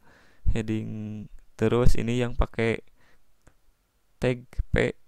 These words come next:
atau tag paragraf, terus ini ada display. Gitu, teman-teman.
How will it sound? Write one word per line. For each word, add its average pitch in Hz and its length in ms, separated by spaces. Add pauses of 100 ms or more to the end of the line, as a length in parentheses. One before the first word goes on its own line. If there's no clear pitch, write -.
(300)
atau - 200
tag 110 280
paragraf, 117 720
terus 120 240
ini 123 160
ada 120 160
display. - 640 (800)
Gitu, 127 440
teman-teman. 143 560